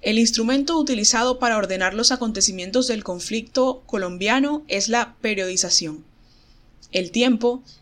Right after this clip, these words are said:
en diálogo con el ordenamiento espacial o territorial, son los ejes sobre los que se construye la narrativa histórica. Sobre estos dos planos se da la interacción de los actores, se producen los cambios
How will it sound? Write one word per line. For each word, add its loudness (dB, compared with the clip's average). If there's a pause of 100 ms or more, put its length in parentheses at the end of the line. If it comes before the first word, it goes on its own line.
(140)
en -4
diálogo 2
con 2
el 0
ordenamiento -2
espacial 0
o -8
territorial, 0 (380)
son 2
los 4
ejes 4
sobre 2
los -2
que -6
se 2
construye -2
la 0
narrativa -4
histórica. -2 (840)
Sobre 0
estos 2
dos 0
planos -2 (160)
se -2
da 0
la 2
interacción 0
de 2
los 2
actores, -2 (360)
se -2
producen 0
los 0
cambios 0